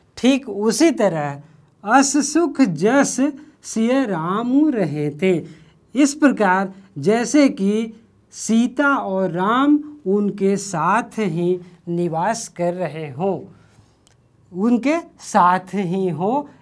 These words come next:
इस रूप में भरत ने खड़ाऊ के जोड़े को अपने पास रख लिया। आइए तुलसीदास जी के बारे में जानते हैं। तुलसीदास जी का जन्म चौदह सौ संतानवे ईस्वी में हुआ था।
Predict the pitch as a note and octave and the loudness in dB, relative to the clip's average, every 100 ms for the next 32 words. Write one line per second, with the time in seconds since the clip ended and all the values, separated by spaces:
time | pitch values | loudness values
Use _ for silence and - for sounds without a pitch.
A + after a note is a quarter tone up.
0 | - D4+ - A#3+ G#3 E3 F3 F3+ F#3+ F#3+ | -6 -4 0 0 0 -2 -6 -6 -8 -12
1 | _ D3+ D#3 G#3+ A3 F3 F#3+ D4 E4 - | _ -8 2 6 6 2 -2 -2 -4 -10
2 | _ _ _ - F#3+ F3+ E3+ - C4 A#3+ | _ _ _ -2 2 4 2 -2 -4 -4
3 | F3 E3 D#3+ D#3+ G#3+ C#4+ F#3+ D3 - D3+ | -4 -4 -4 -4 -4 -4 -4 -10 -10 -10
4 | D3+ D#3 G3+ C4 - _ D3 D#3 - C#3+ | -10 -8 -8 -8 -14 _ -10 -8 -10 -10
5 | D3 D#3 A2+ - _ _ _ _ D#3+ D3+ | -8 -8 -8 -18 _ _ _ _ -8 -4
6 | E3+ A#3 - _ _ F#3+ G3 G3 B3+ F#3 | -4 -4 -8 _ _ -4 -4 -4 -6 -4
7 | E3 F3 - - _ _ _ _ _ C3+ | -6 -8 -14 -20 _ _ _ _ _ -18
8 | C#3 C#3+ D3 C#3 C#3 D#3+ F3+ G#3 - - | -12 -8 -8 -8 -8 -6 -6 -8 -14 -18
9 | B2+ C#3 C#3+ C#3+ D#3+ F#3 B3+ _ _ _ | -12 -10 -10 -8 -6 -6 -10 _ _ _
10 | - G3+ G#3 C4+ G#3+ G3+ G#3 E3 D3+ E3 | -6 -6 -4 -6 -4 -4 -4 -6 -6 -4
11 | F3+ D3 D3 F3 D#3 F#3 - _ _ _ | -4 -4 -2 -2 -2 -6 -16 _ _ _
12 | - F3 F3 F3+ A3+ - G3+ G3 F3 D3+ | -10 -6 -6 -6 -8 -8 -12 -10 -8 -8
13 | C#3+ C3+ E3 F#3 G3+ E3 C#3+ - D3 C#3 | -8 -8 -6 -4 -6 -8 -14 -10 -10 -8
14 | F#3+ D#3+ C#3+ B2 A2+ C3+ A#2+ | -8 -10 -12 -16 -16 -18 -18